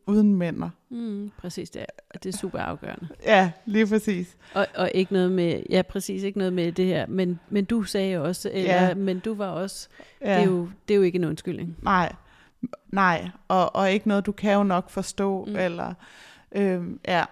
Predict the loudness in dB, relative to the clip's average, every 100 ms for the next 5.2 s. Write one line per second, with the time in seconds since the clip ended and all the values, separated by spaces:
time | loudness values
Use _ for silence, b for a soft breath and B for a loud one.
0 | -10 -12 -10 -6 -6 -2 0 0 0 -2
1 | 0 0 2 0 0 0 0 0 -2 -2
2 | -2 -2 0 2 4 4 4 2 2 0
3 | 0 -2 -2 -2 0 0 -2 -2 2 4
4 | 4 2 -2 0 -2 -2 -2 0 0 0
5 | -2 -4